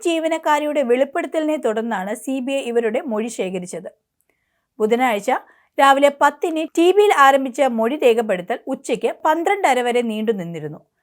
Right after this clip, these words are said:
മാധ്യമങ്ങളോട് പ്രതികരിക്കാൻ സി ബി ഐ ഉദ്യോഗസ്ഥർ തയ്യാറായിരുന്നില്ല. ലോഡ്ജ് ഉടമയോട് വ്യക്തിവൈകാര്യം തീർത്തതല്ലെന്നും തന്നെ തേജോവധം ചെയ്ത ലോഡ്ജ് ഉടമ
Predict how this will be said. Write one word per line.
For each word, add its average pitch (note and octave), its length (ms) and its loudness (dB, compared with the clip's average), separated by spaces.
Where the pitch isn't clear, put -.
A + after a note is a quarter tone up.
മാധ്യമങ്ങളോട് F4+ 760 2
പ്രതികരിക്കാൻ C#4 640 -2
സി C#4+ 220 -4
ബി D4+ 120 -2
ഐ F4+ 80 -4
ഉദ്യോഗസ്ഥർ A#3+ 480 0
തയ്യാറായിരുന്നില്ല. F3 760 -2
ലോഡ്ജ് F#4+ 360 6
ഉടമയോട് F4+ 420 0
വ്യക്തിവൈകാര്യം E4+ 840 0
തീർത്തതല്ലെന്നും A#3 760 -2
തന്നെ C#4 300 0
തേജോവധം F#4 600 2
ചെയ്ത E4+ 240 -4
ലോഡ്ജ് D4 420 4
ഉടമ G3+ 240 -4